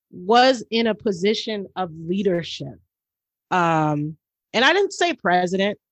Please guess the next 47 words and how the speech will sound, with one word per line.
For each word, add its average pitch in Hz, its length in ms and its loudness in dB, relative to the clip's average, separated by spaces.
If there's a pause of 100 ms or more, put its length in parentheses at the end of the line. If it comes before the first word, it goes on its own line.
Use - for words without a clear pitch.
(100)
you 214 160 -4
know, 180 160 2
at 180 140 0
the 190 80 -4
time 175 340 -2
when 170 140 -2
I 165 80 0
thought 165 240 2
about 151 280 -2
that, 139 220 -6 (560)
but 202 100 0
I 208 60 2
definitely 277 460 2
gave 208 380 0
that 175 240 0
a 156 60 -6
lot 160 360 -2
of 160 180 -8
thought, 160 360 -4 (100)
you 170 160 -8
know, 147 140 -6
years 160 480 -2
ago, 147 500 -2 (500)
um, 156 580 -2 (280)
because 202 500 0 (120)
that's 214 260 -2
what 226 100 4
I 196 120 2 (100)
felt 185 240 2
like 160 260 0 (800)
we 170 320 -4
needed 208 420 -2
as 139 220 -6
a 151 80 -8
country. 165 560 -6
I 147 60 -2
was 156 200 -2
like, 160 240 0
"You 214 100 -4
know, 226 160 -2
we 226 160 -2
really 370 280 2
need 294 180 0
someone 254 360 2
with 196 160 2
some 175 200 -2
s-, - 180 -10